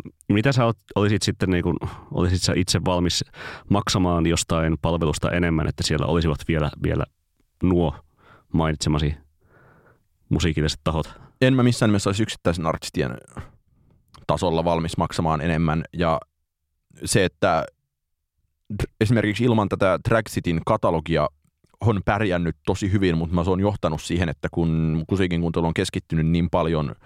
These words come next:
Speaker 2: nimenomaan Spotifyhin, niin vaikka sit mulla on kyllä niinku koneella
Speaker 1: Joo.
Speaker 2: Joanna Newsomit ja Bill Callahanit, niin niitä tulee kuunneltua paljon vähemmän, kun ne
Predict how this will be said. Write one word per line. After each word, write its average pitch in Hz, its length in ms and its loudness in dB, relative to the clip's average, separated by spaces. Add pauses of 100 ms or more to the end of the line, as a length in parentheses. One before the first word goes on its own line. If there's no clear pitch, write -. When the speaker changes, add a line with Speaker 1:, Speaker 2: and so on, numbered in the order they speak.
(500)
Speaker 2:
nimenomaan 82 320 0
Spotifyhin, 98 680 0
niin 87 260 0
vaikka 92 360 0
sit 90 180 -4
mulla 90 180 -2
on 90 80 -2
kyllä 98 160 0
niinku 92 240 -2
koneella 78 560 0 (580)
Speaker 1:
Joo. 92 160 4
Speaker 2:
Joanna 85 180 2
Newsomit 82 480 0
ja 82 220 2 (560)
Bill 98 240 2
Callahanit, 90 480 2 (160)
niin 85 300 0 (520)
niitä 101 160 2
tulee 92 200 2
kuunneltua 98 440 2
paljon 98 240 2
vähemmän, 95 340 0
kun 85 300 0
ne 82 220 2